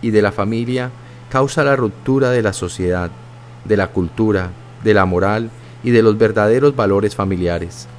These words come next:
En la persona de San José, los hombres pueden aprender lo que significa ser un esposo y padre.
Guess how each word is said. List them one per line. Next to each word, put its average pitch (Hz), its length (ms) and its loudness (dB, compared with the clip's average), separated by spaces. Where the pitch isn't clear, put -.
En 117 100 2
la 110 140 6
persona 156 400 2
de 165 100 -2
San 135 180 -4
José, 104 480 -4
los 113 220 2
hombres 127 320 0
pueden 131 340 2
aprender 110 560 0
lo 113 180 2
que 123 120 0
significa 127 580 -4
ser 139 180 -2
un 131 140 -2
esposo 123 580 -4
y 101 80 0
padre. 90 460 -2